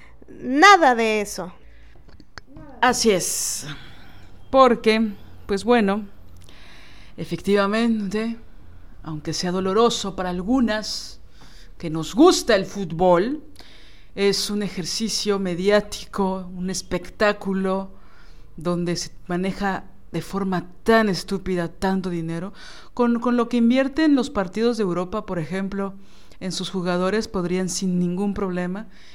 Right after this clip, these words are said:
Speaker 2: y sin un centavo más ni menos curar el hambre en el mundo. O sea, es, es, es ridículo lo, lo que gastan.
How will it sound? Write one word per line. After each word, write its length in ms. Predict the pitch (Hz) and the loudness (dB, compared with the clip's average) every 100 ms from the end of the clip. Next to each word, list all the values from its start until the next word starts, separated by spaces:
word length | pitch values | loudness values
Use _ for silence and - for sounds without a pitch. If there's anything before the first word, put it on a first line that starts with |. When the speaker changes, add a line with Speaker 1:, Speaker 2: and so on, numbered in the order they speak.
| - | -10
Speaker 2:
y 80 | 190 | -8
sin 220 | - 185 | -4 -2
un 120 | 185 185 | -2 -2
centavo 420 | 202 180 190 180 | -4 -2 -2 -2
más 300 | 175 175 175 | 0 -2 -2
ni 80 | 175 | -2
menos 540 | 175 180 196 247 - - - - - - - - - - - - - | -2 -2 -4 -6 -10 -16 -16 -16 -16 -16 -16 -16 -16 -16 -12 -12 -10
curar 680 | - 208 196 185 208 165 175 | 0 4 6 6 4 0 -10
el 200 | - 180 | -6 0
hambre 480 | 180 185 190 190 180 | 0 0 0 0 0
en 100 | 165 | 0
el 140 | 156 151 | 0 0
mundo. 520 | 170 226 156 147 156 | 0 2 0 -4 -8
O 60 | 165 | -6
sea, 180 | 180 | -4
es, 300 | 170 - - - | -4 -4 -10 -10
es, 400 | 165 - - - - - - - | -10 -10 -12 -14 -16 -16 -16 -8
es 200 | 175 160 | -6 -2
ridículo 800 | 185 170 185 185 190 170 160 151 | -2 -2 -2 -4 -6 -4 -6 -8
lo, 220 | 170 165 156 | -8 -6 -6
lo 160 | 160 | -6
que 160 | 160 156 | -6 -4
gastan. 400 | 170 165 196 | -4 -4 -6